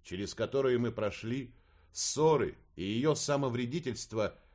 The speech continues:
не могли просто так в одночасье улетучиться. В дополнение к правилу «никаких телефонных звонков» я не мог навещать её в течение двух месяцев.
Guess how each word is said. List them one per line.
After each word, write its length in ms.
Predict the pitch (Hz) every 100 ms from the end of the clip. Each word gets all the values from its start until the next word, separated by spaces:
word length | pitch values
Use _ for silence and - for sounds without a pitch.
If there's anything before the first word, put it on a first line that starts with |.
| _
не 180 | 98 156
могли 360 | 165 147 143 180
просто 400 | 156 156 - 139
так 400 | 120 120 - -
в 100 | 113
одночасье 800 | 120 117 117 113 87 85 - 90
улетучиться. 880 | 101 92 85 87 80 78 - - - _ - _ _ _ _
В 100 | -
дополнение 680 | 87 139 156 165 190 175 165
к 100 | 160
правилу 600 | 139 147 151 139 135 117 -
«никаких 580 | 101 120 131 123 151 -
телефонных 580 | 120 117 117 117 110 92
звонков» 580 | 101 110 113 175 160 - - _ _ _
я 200 | 156 160
не 140 | 180 151
мог 240 | 170 170
навещать 520 | 147 139 117 135 131
её 220 | 123 123
в 80 | 117
течение 480 | 120 113 110 107 107
двух 260 | 95 98 -
месяцев. 500 | 78 - 78 -